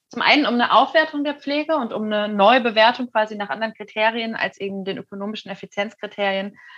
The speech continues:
Aber es geht auch ganz konkret um den Schutz der Pflegearbeitenden und, äh, eben die verschiedenen, verschiedenen, ähm, Schutzbedürfnisse, die darin auch, äh, auch, äh, ja, benötigt werden. Und gra-, es ist ja tatsächlich auch, äh, was du gerade schon angesprochen hast, so,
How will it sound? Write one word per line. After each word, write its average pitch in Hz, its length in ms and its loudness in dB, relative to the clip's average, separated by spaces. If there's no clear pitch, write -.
Aber 233 160 4
es 233 100 0
geht 269 140 2
auch 233 120 2
ganz 247 200 0
konkret 240 360 -6
um 214 160 -6
den 202 400 -6
Schutz - 400 -6
der 196 100 -2
Pflegearbeitenden 175 960 0
und, 190 400 -10
äh, 185 240 -2
eben 190 200 -2
die 190 120 -6
verschiedenen, 190 880 -6
verschiedenen, 190 800 -8
ähm, 180 600 -6
Schutzbedürfnisse, 208 760 -6
die 196 120 -4
darin 185 380 2
auch, 175 420 -4
äh, 170 340 -4
auch, 180 420 -2
äh, 180 500 -4
ja, 196 140 4
benötigt 233 500 -2
werden. 185 320 2
Und 202 240 -10
gra-, 196 260 4
es 196 120 -6
ist - 140 -10
ja 226 80 -4
tatsächlich 208 600 -8
auch, 202 340 0
äh, 190 220 -2
was 185 160 -8
du 202 80 -18
gerade 196 180 -6
schon - 160 -12
angesprochen 196 500 -10
hast, 190 200 -12
so, 196 260 -6